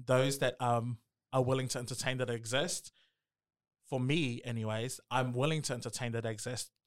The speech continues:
I will, will I lead with it? When it's safe to. When it's safe to, I will lead with it.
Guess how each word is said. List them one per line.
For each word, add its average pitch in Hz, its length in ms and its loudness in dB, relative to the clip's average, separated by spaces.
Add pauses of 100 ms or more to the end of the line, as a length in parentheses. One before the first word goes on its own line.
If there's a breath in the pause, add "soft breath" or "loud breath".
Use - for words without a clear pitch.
(100)
I 120 140 2
will, 120 200 -2
will 120 140 2
I 117 80 4
lead 131 240 2
with 165 140 0
it? 185 160 4 (800 soft breath)
When 151 160 4
it's 151 180 0
safe 135 320 2
to. - 140 -4 (960)
When 117 160 -6
it's 123 120 -6
safe 135 260 0
to, 123 120 -2
I 123 80 2
will 120 160 -2
lead 120 220 -2
with 113 160 -8
it. 123 200 -4